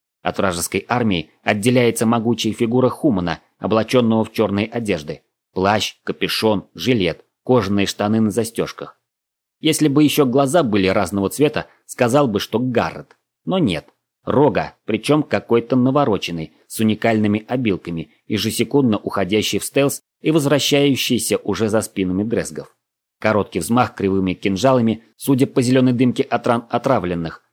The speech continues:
и снова прыжок в невидимость. По всей вероятности, раньше не скакал, потому что умение рассчитано на небольшой промежуток времени. А вот теперь Рога решил, что половины минуты ему явно хватит, чтобы добраться до выступа и до врага.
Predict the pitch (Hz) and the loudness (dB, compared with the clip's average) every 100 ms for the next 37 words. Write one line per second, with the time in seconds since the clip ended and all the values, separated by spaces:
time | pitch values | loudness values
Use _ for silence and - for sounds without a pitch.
0 | _ 185 - 113 120 139 117 95 101 110 | _ -4 0 2 2 0 -2 -2 -2 -2
1 | 113 90 78 71 - _ _ _ _ 98 | -2 -2 -6 -12 -16 _ _ _ _ -4
2 | 95 107 101 101 107 113 104 - 87 - | 0 0 2 2 2 0 -2 -4 -8 -8
3 | _ - 123 - 127 120 143 - 85 71 | _ -2 0 2 0 2 0 -2 -6 -8
4 | _ _ - 110 110 101 113 - 113 127 | _ _ -4 0 0 0 -4 -2 0 2
5 | 127 95 95 - 104 98 90 - - 117 | 2 2 -2 -4 -6 -4 -6 -8 -4 0
6 | 120 110 101 135 120 104 90 92 113 - | 2 0 0 -2 0 -2 -2 -4 -4 -4
7 | 87 78 76 - _ _ - 110 170 - | -6 -6 -10 -16 _ _ -2 0 0 0
8 | 156 - 147 - 107 123 120 107 - 107 | 0 2 0 0 0 2 2 0 0 -2
9 | 85 _ - 120 113 104 98 101 107 98 | -4 _ -4 -2 0 0 0 0 0 0
10 | 101 143 104 87 98 117 135 85 87 104 | 2 0 0 -2 0 0 0 -2 0 0
11 | 131 - 87 85 85 - _ - 127 113 | -2 -2 -4 -2 -8 -10 _ -2 2 2
12 | 107 101 101 104 113 113 120 104 - - | 2 2 0 0 -2 -2 -2 -4 -6 -8
13 | 78 - _ - 147 156 101 120 113 104 | -10 -12 _ -2 -2 0 2 2 2 -2
14 | 101 80 73 | -4 -6 -10